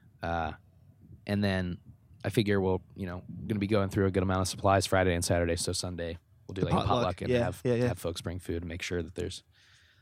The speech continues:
Speaker 1: there's food for everyone. Um, yeah, and then just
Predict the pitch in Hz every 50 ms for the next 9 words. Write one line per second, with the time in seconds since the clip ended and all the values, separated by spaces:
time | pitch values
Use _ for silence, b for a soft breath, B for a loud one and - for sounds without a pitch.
0 | b _ - 95 - - 95 90 - - 92 90 92 92 92 95 92 92 - _
1 | _ _ _ b b b b b b b b b b b b _ _ 107 95 92
2 | 92 92 87 90 90 90 - - _ _ _ - - _ _ _ _ _ - -
3 | _ 165 180 151 131 131 143 143 139 143 135 -